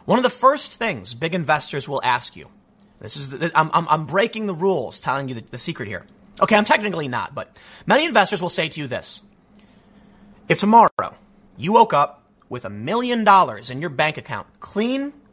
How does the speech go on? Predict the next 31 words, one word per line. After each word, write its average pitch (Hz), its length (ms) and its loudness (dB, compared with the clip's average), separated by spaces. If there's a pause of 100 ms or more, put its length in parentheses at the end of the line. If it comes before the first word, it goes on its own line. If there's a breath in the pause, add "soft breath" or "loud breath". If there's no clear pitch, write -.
(140)
tax-free, 208 720 -2
good 185 240 0
to 226 80 -10
go, 202 440 2
you're 151 120 -8
cleared, 202 580 -4
cops, 190 320 4
F 190 140 -4
B 185 60 -2
I, 190 40 2
everybody 190 200 -4
said, 196 100 -2
"No, 240 80 -2
no, 233 80 -2
no, 196 60 0
it's 139 140 -6
your 208 160 0
money, 202 240 0
you 190 120 -8
can 180 100 -6
spend 165 180 -4
it 123 40 -6
however 190 220 0
you 180 100 -4
want." 135 180 -4 (300 loud breath)
What's - 240 0
the 190 80 -4
first - 560 -2
thing 165 260 -6
you 143 140 -6
do? 104 200 -6